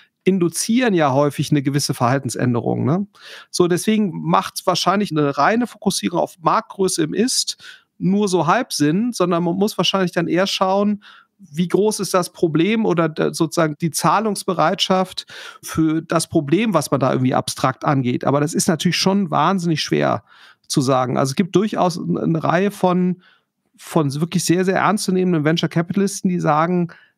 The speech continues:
der Total Addressable Market im Ist ist für sie eigentlich nur eine sehr nachgelagerte, äh, Größe, ne, weil sie halt sagen, das ist häufig eben wirklich misleading, ne, weil eben eine gewisse Verhaltensänderung quasi nicht mit, nicht mit einbezogen wird. Insofern,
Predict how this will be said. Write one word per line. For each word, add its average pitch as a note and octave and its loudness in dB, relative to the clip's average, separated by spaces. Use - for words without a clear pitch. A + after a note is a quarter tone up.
der D3 2
Total G3 0
Addressable E3 0
Market D#3 0
im D3+ -2
Ist - -2
ist - -2
für - 0
sie E3+ -2
eigentlich E3+ -2
nur E3+ 2
eine D#3+ 2
sehr D#3 2
nachgelagerte, C#3 0
äh, C#3 0
Größe, B2+ 0
ne, D3 0
weil D3 2
sie D#3 2
halt C#3+ -2
sagen, D3 2
das D3+ -2
ist - -4
häufig D#3+ 0
eben D3 0
wirklich D#3+ 0
misleading, C#3+ 0
ne, C#3+ 2
weil C#3 2
eben C#3+ 2
eine C#3+ 2
gewisse C#3+ -2
Verhaltensänderung C3+ 0
quasi B2+ 0
nicht C3+ -4
mit, - 0
nicht C3+ -2
mit - -4
einbezogen A#2+ 0
wird. C#3+ -2
Insofern, E3 2